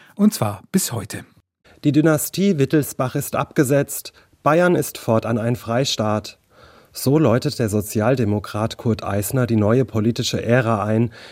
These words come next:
Speaker 2: die nach dem Ersten Weltkrieg mit der Novemberrevolution neunzehnhundertachtzehn von München ausgeht. Der revolutionäre Geist richtet sich auch gegen die katholische Kirche.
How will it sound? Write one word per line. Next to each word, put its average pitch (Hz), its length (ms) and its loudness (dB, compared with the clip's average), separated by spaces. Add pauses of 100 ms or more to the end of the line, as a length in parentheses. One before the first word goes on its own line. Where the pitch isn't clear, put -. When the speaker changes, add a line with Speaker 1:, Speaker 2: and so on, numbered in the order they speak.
(100)
Speaker 2:
die 131 80 2
nach 127 220 2
dem 175 160 4
Ersten 113 420 -2
Weltkrieg 110 420 -2
mit 113 140 0
der 113 80 2
Novemberrevolution 113 1120 0
neunzehnhundertachtzehn 107 1080 -2
von 117 200 0
München 113 340 2
ausgeht. 107 640 -4 (580)
Der 123 140 2
revolutionäre 127 800 2
Geist 110 400 -2
richtet 117 260 -6
sich 110 220 -4
auch 107 240 -2
gegen 107 260 0
die 113 80 0
katholische 113 600 0
Kirche. 120 500 0